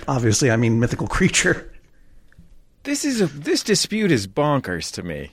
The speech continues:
Speaker 1: Yeah, tell me why you think it's bonkers, and I'll tell you why I think it's bonkers.
Speaker 2: First of all, I think it's bonkers because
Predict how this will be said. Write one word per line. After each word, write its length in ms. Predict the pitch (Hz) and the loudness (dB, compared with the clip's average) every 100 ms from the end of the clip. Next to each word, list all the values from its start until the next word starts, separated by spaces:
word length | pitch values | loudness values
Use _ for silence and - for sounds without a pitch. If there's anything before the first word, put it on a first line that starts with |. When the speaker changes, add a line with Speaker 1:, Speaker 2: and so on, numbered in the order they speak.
| - | 2
Speaker 1:
Yeah, 200 | 165 151 | 4 6
tell 220 | - 151 | 4 4
me 100 | 160 | 6
why 220 | 151 131 | 6 4
you 160 | 113 120 | 4 2
think 180 | 127 110 | 0 -2
it's 100 | 101 | -2
bonkers, 420 | 110 82 90 90 | -6 -6 -8 -8
and 100 | 98 | -8
I'll 80 | 87 | -6
tell 140 | - | -8
you 100 | 80 | -8
why 160 | 78 80 | -6 -4
I 100 | 110 | -4
think 180 | 92 71 | -6 -10
it's 100 | - | -12
bonkers. 480 | - - - - - - - - - _ _ _ _ _ | -14 -16 -20 -20 -20 -20 -20 -20 -20 _ _ _ _ _
Speaker 2:
First 340 | - 247 277 | 4 6 6
of 100 | 185 | 4
all, 300 | 151 135 127 131 | 4 6 4 2
I 100 | 131 | -2
think 220 | 165 151 | -2 -4
it's 140 | 139 | -4
bonkers 600 | - 123 113 110 104 101 - | 0 0 2 0 0 -2 -4
because 680 | 110 107 117 107 104 98 - | -8 -4 0 2 0 -2 -10